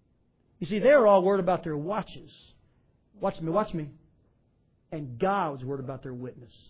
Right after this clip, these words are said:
Church should say amen right there, amen? Aren't we that way sometimes?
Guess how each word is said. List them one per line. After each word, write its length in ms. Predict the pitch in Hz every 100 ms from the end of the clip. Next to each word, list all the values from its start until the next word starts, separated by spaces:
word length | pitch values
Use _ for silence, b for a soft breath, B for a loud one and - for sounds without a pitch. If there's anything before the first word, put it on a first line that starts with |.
| _ _ _ -
Church 180 | 180 -
should 120 | 143
say 180 | 170 165
amen 240 | 180 208
right 180 | 135 131
there, 160 | 139
amen? 300 | 139 151 190 - _ _ _ _ _ _ _ _ _ _ _ -
Aren't 220 | 180 214
we 100 | 233
that 160 | 220 214
way 140 | 220
sometimes? 480 | 220 220 226 226